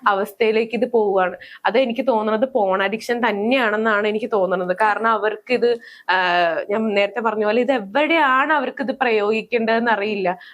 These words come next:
അല്ലെങ്കിൽ എവിടെ ഇത് കിട്ടും, അല്ലെങ്കിൽ അവൈലബിലിറ്റി അറിയില്ല. അവരെല്ലാരും നോക്കുമ്പോഴത്തേനും ഇതൊന്നും ചെയ്യാൻ പാടില്ല, ചെയ്യാൻ പാടില്ല എന്നൊക്കെ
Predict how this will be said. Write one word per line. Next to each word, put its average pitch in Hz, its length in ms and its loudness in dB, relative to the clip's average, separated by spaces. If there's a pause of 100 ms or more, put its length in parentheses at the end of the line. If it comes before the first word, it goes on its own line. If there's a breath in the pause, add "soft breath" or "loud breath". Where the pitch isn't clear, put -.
അല്ലെങ്കിൽ 220 400 2
എവിടെ 202 300 0
ഇത് 269 140 -2 (100)
കിട്ടും, 220 500 -4
അല്ലെങ്കിൽ 220 280 2
അവൈലബിലിറ്റി 220 800 0
അറിയില്ല. 196 540 -2 (280 loud breath)
അവരെല്ലാരും 285 640 2
നോക്കുമ്പോഴത്തേനും 269 640 0
ഇതൊന്നും 269 300 0
ചെയ്യാൻ 262 440 -2
പാടില്ല, 240 340 0
ചെയ്യാൻ 240 380 -2
പാടില്ല 240 300 0
എന്നൊക്കെ 240 240 -4